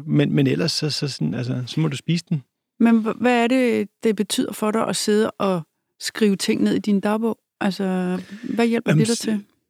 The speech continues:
Speaker 1: jamen, øh, altså, når jeg skriver dagbog, eller sådan, når, når jeg skriver om morgenen, så er det i høj grad sådan at ligesom prøve at tune ind på, hvad, hvordan vil jeg gerne være i dag? Det er egentlig
Speaker 2: Ja.
Speaker 1: meget simpelt. Hvad, hvad, hvad, hvad, hvad, nu har jeg en dag at leve i i dag, og hvordan vil jeg gerne være i dag?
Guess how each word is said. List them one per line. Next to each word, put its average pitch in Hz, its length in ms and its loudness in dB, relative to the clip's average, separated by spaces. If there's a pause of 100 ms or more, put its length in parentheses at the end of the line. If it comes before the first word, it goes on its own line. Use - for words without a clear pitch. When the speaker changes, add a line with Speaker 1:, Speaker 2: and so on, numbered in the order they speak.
(180)
Speaker 1:
jamen, 156 320 4
øh, 135 560 0
altså, 156 180 -4
når 143 100 2
jeg 131 60 2
skriver 143 180 0
dagbog, 180 640 0
eller 143 140 2
sådan, 143 160 0
når, 135 60 2
når 143 120 0
jeg 139 60 0
skriver - 260 -2
om 190 80 4
morgenen, 151 500 2
så - 120 -4
er - 20 2
det 196 60 4
i 160 40 4
høj 151 180 0
grad 143 260 -2
sådan 156 180 -2
at 147 320 -2
ligesom 151 280 -2
prøve 156 380 4
at 156 60 -4
tune 143 260 -2
ind 165 80 -2
på, 151 100 -6
hvad, 147 220 0
hvordan 147 420 2
vil 156 60 4
jeg 139 100 4
gerne 135 220 2
være 127 160 2
i 127 40 -2
dag? 123 320 -8 (560)
Det 202 60 4
er - 0 -
egentlig 196 120 6
Speaker 2:
Ja. 156 40 4
Speaker 1:
meget 127 160 2
simpelt. 139 320 -6
Hvad, 180 140 4
hvad, 180 140 0
hvad, 180 200 2
hvad, 175 220 2
hvad, 170 300 2
nu 175 100 2
har 160 180 2
jeg 156 80 2
en 151 120 0
dag 143 160 0
at 135 60 -2
leve 170 280 4
i 151 220 0
i 139 40 2
dag, 190 300 2
og 160 280 0
hvordan 156 280 2
vil 156 80 4
jeg 127 140 2
gerne 127 300 0
være 123 300 -4
i 151 60 -4
dag? 120 320 -4